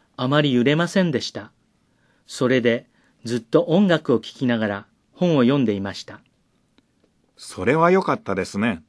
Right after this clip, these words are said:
Speaker 2: それじゃあ、うちでみんなが待っていますから行きましょう。リムジンで新宿まで行って、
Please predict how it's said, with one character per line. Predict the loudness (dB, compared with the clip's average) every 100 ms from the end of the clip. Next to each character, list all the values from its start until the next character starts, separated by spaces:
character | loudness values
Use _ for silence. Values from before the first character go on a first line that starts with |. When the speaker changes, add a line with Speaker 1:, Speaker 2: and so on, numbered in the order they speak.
| _ _ _ _ _ _ _ _ _
Speaker 2:
そ | -8 0
れ | 2
じ | 4
ゃ | 2 0 -2
あ、 | _ -8
う | -4
ち | 0
で | 2
み | 2
ん | 2 2
な | 2
が | 4
待 | 2 0
っ |
て | -2
い | 0
ま | 0
す | -2
か | -4
ら | -2
行 | -2 -2
き | -2
ま | -2
し | 0
ょ | 0 -2 -8
う。 | _ _ _ _ _ _ _ _ -2
リ | 4 6
ム | 6
ジ | 4 2
ン | 2
で | 0
新 | 0 0 0
宿 | 0 0
ま | 2
で | 2 -2
行 | -6
っ |
て、 | _ -8 -8